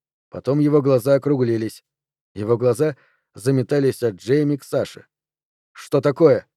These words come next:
спросил Майк. Артур выскочил в коридор, за ним, буквально наступая на пятки,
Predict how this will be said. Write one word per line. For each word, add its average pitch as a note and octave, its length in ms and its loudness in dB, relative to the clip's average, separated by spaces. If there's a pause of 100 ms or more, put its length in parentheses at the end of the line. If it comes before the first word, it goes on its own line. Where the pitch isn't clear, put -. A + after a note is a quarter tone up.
(200)
спросил A#2 480 -4
Майк. F#2+ 280 -10 (580)
Артур B2+ 360 0
выскочил C3+ 460 0
в - 80 -8
коридор, B2 380 0 (320)
за A2 160 -4
ним, D#3 220 0 (260)
буквально C#3+ 500 0
наступая C#3+ 540 2
на A#2 140 -4
пятки, D#3 400 -4